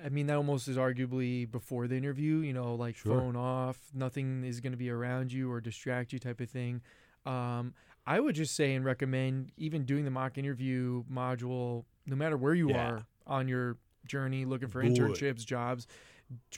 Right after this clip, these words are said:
Speaker 1: it's good practice,
Speaker 2: Yeah.
Speaker 1: right? It's good practice, right? I know you're not talking to someone real and live in person, but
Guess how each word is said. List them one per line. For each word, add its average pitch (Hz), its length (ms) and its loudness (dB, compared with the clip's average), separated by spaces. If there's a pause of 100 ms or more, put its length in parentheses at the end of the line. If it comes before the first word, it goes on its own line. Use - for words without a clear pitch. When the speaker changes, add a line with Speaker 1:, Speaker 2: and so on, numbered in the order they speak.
(160)
Speaker 1:
it's 165 220 -4
good 190 240 0
practice, - 680 0
Speaker 2:
Yeah. 151 160 2
Speaker 1:
right? 139 300 2
It's 147 200 -2
good 151 260 -2
practice, 143 500 -2
right? 147 200 2
I 143 120 2
know 160 80 4
you're 160 120 4
not 151 140 2
talking 139 240 -2
to 135 100 2
someone 123 460 -4
real 135 300 -2
and 120 120 -4
live 120 300 -4
in 120 100 -6
person, 127 440 -6
but 127 200 -2